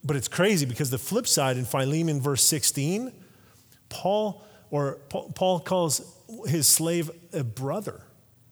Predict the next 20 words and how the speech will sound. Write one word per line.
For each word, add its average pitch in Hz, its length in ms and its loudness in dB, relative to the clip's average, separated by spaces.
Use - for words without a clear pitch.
So, - 380 -4
so 160 140 0
what 165 100 2
do 180 60 2
we 170 120 2
have 160 360 2
here 147 180 0
in 143 80 0
the 135 100 -2
context 151 580 -2
of 117 120 -6
this 170 240 0
text? 175 400 0
Is 143 220 -2
there 160 180 0
a 170 80 0
contradiction 147 1000 -2
of 123 120 -4
Scripture 180 440 -4
here? 98 220 -12